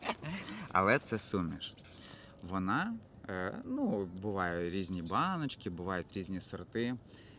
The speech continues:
Е, сама суміш, вона складається з, може складатись, е, з багатьох компонентів. Кількість компонентів буває, досягає тридцяти.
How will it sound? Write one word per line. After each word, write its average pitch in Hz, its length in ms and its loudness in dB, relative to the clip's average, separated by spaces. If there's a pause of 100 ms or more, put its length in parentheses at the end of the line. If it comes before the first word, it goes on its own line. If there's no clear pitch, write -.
(140)
Е, 101 40 -6
сама 127 300 0
суміш, 196 440 -2
вона 113 460 2
складається 107 840 0
з, 92 460 2 (300)
може 107 200 -2
складатись, 107 680 -2 (1040)
е, 95 220 2
з 95 500 -2 (200)
багатьох 104 500 -2
компонентів. 87 680 -4 (320)
Кількість 123 380 0
компонентів 123 680 -2
буває, 110 760 2
досягає 107 760 0
тридцяти. - 600 -8